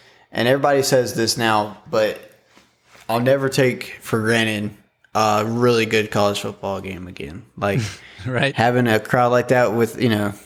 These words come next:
Speaker 1: back and everything, it's just absolutely amazing. But, um, Bo Nix, like, it's just hard to tell if he's,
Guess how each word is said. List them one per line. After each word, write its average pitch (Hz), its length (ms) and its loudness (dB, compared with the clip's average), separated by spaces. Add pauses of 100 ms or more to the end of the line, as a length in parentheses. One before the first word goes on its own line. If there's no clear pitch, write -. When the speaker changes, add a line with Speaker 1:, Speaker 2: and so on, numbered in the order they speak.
(100)
Speaker 1:
back 110 460 0
and 117 80 4
everything, 113 540 0
it's 107 140 -8
just - 260 -6 (180)
absolutely 107 480 2
amazing. 104 460 -2 (960)
But, 107 360 0
um, 101 380 0 (1600)
Bo 131 260 2
Nix, 160 440 -2
like, 113 400 -4 (2000)
it's 147 160 2
just 175 160 0
hard 170 220 2
to 131 60 2
tell 135 280 2
if 123 60 -4
he's, 120 300 0